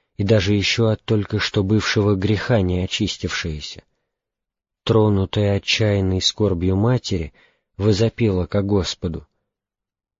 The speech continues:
«Не мне ради, грешницы окаянной, но слез ради матери, скорбящей о сыне своем, и твердо уверенной в милосердии и всемогуществе Твоем,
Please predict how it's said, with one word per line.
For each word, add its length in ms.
«Не 240
мне 460
ради, 400
грешницы 760
окаянной, 840
но 360
слез 500
ради 320
матери, 640
скорбящей 840
о 60
сыне 400
своем, 520
и 180
твердо 580
уверенной 640
в 140
милосердии 880
и 40
всемогуществе 1000
Твоем, 480